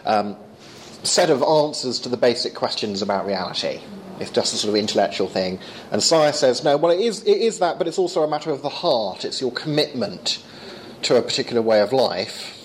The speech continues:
Um, and I kind of think, well, when I'm t-, when I'm talking about a spirituality, I'm kind of going s-,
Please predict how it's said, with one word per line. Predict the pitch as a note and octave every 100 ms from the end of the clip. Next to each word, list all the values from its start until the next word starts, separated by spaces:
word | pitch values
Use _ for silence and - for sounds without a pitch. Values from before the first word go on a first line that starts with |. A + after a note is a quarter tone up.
| - - - - - - - - - - -
Um, | A#2+ A#2 A#2 -
and | A#2 A#2
I | D3 G3
kind | G3 D#3 B2
of | A#2+
think, | C3+ C3 -
well, | B2 C3+ C3 A#2+ C#3+
when | D3+ F3+
I'm | F#3+ F#3+
t-, | F3+
when | D#3 D3+
I'm | G3+ G#3
talking | F3+ E3
about | C#3+ C3
a | B2+
spirituality, | - D3+ A#2 D#3 D#3 C#3+ - G2 G#2+ - -
I'm | C3
kind | D#3 C3
of |
going | B2+ A#2+ A#2+ A#2+ - - - - - -
s-, | - - -